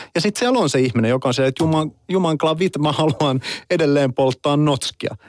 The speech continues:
Ja sit se voi tehdä sen. Et se ei tavallaan perustu mihinkään sellaiseen, että me oltaisiin viritetty, ää, tämmönen meidän yhteiskuntajärjestys jotenkin tämmöiseksi ekofasistiseksi, että, tota, että, että jos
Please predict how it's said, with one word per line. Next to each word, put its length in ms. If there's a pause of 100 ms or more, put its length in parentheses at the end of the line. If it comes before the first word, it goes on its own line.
(120)
Ja 80
sit 180
se 140
voi 180
tehdä 420
sen. 260 (400)
Et 140
se 120
ei 160
tavallaan 420
perustu 360
mihinkään 480
sellaiseen, 320
että 100
me 100
oltaisiin 260
viritetty, 500 (380)
ää, 200 (100)
tämmönen 440 (100)
meidän 240
yhteiskuntajärjestys 960
jotenkin 280
tämmöiseksi 460
ekofasistiseksi, 1160
että, 160 (100)
tota, 320 (400)
että, 300 (500)
että 180
jos 240